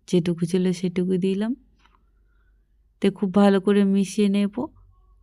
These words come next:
এবার এখানে আমি দিয়ে দেব এক চামচ বেসন। আপনারা চাইলে বেসনটা কম বেশি করে দিতে পারেন, বা বেসনের জায়গায় কর্নফ্লাওয়ারটাও দিতে পারেন। এবার এটা খুব ভালো করে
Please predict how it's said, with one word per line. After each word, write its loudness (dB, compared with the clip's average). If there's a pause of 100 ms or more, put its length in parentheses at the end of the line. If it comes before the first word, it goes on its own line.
(160)
এবার 6
এখানে 2
আমি 0 (420)
দিয়ে 4
দেব 0 (1900)
এক 6
চামচ 2 (460)
বেসন। 0 (680)
আপনারা 2
চাইলে 0
বেসনটা 0
কম -2
বেশি -2
করে 0
দিতে -4
পারেন, -4 (200)
বা 0
বেসনের 0
জায়গায় 0
কর্নফ্লাওয়ারটাও -2
দিতে -2
পারেন। -2 (1080)
এবার 4 (560)
এটা 4
খুব -8
ভালো 2
করে 0